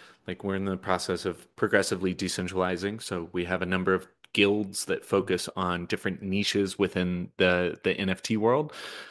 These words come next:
So our music guild, for instance, uh, has a company, Char-, um, Unchained Music, that is using N F Ts for, uh, music rights distribution as kind of a, like, an accounts management for which artist has an N F T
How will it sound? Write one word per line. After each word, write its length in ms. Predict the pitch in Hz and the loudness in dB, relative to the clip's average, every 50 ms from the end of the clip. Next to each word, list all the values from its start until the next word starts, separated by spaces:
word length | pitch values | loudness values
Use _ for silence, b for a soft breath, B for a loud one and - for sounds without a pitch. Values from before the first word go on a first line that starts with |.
| B B B | B B B
So 440 | - - 95 92 92 90 87 - - - | 2 4 6 6 6 4 2 0 0 4
our 160 | 104 101 98 | 4 6 6
music 500 | 101 107 110 113 113 107 120 110 - - | 6 4 4 4 4 4 4 2 2 4
guild, 460 | 113 104 107 127 135 147 143 123 - | 4 4 4 4 0 -2 -6 -10 -6
for 160 | - - 107 | 0 2 2
instance, 560 | 101 101 98 - - 113 123 143 - - - | 2 2 0 -2 -2 -2 -2 -4 -6 -6 -4
uh, 320 | 92 90 90 87 90 90 - | -2 0 0 0 0 -2 -4
has 420 | 98 92 92 90 90 85 87 - - | -4 0 0 0 0 0 -2 -6 -6
a 100 | - 95 | -6 -6
company, 340 | 92 - 107 92 87 92 90 | -4 -2 -2 -2 -2 -2 -4
Char-, 300 | - - - 101 - - | -2 0 0 0 0 2
um, 400 | 95 90 87 85 80 80 82 - - - | 0 0 0 0 -2 -4 -8 -14 -8 -2
Unchained 520 | - 107 107 98 - - 104 95 95 90 - | 0 0 0 2 2 4 4 4 4 2 2
Music, 420 | 104 107 101 - 113 - - - B B B B B B B B | 2 2 4 4 2 0 0 -10 B B B B B B B B
that 140 | 104 95 | 6 6
is 140 | 98 92 92 | 6 6 6
using 500 | 98 104 107 98 104 101 95 95 98 - | 6 6 6 6 6 6 4 4 0 -2
N 180 | - - 117 113 | -2 2 4 6
F 160 | 107 - - | 6 4 4
Ts 480 | - - 110 104 101 101 98 95 90 - | 0 0 2 2 4 4 2 2 0 -4
for, 600 | - - - 104 98 95 95 92 92 92 73 - - | -6 -4 0 4 6 6 6 6 6 4 2 -2 -4
uh, 220 | 90 90 87 87 82 - | -4 -4 -2 -4 -4 -4
music 340 | 110 107 107 95 - 104 - - | -2 0 0 2 0 0 2 4
rights 480 | 98 95 95 - - - - - - _ | 4 4 4 2 -2 -6 -6 -6 -6 _
distribution 720 | - 107 - - - 87 90 87 85 - 101 104 117 - - | 2 2 2 2 0 -2 -2 -2 -2 -2 -4 -4 -6 -8 -6
as 200 | 92 90 87 - | -6 -4 -4 -4
kind 200 | - - 101 92 | -4 -2 -2 -2
of 80 | 87 95 | 0 0
a, 20 | |
like, 280 | 85 85 87 90 87 - | 0 0 0 0 0 0
an 80 | 92 90 | 0 -2
accounts 440 | 92 - - - 98 92 - - | -2 -2 -2 -2 -2 -2 -2 -4
management 640 | - 90 90 92 95 90 87 - 92 90 87 - - | -2 0 0 2 2 0 0 0 -2 -4 -4 -6 -6
for 300 | - 95 92 90 87 82 | -2 0 2 2 2 0
which 500 | 92 95 95 95 - - - - - b b b b b b - | -2 0 0 0 0 0 -2 -2 -2 b b b b b b 8
artist 420 | 101 98 95 95 90 - - - - _ _ - | 10 10 10 10 8 6 4 -2 -4 _ _ -10
has 340 | - - 95 92 90 85 101 | -6 -2 0 0 0 0 0
an 120 | 92 92 | 0 0
N 100 | 92 90 | 2 2
F 160 | 92 90 - | 0 0 -2
T 400 | - - 160 147 131 123 120 B | -2 0 2 4 4 2 2 B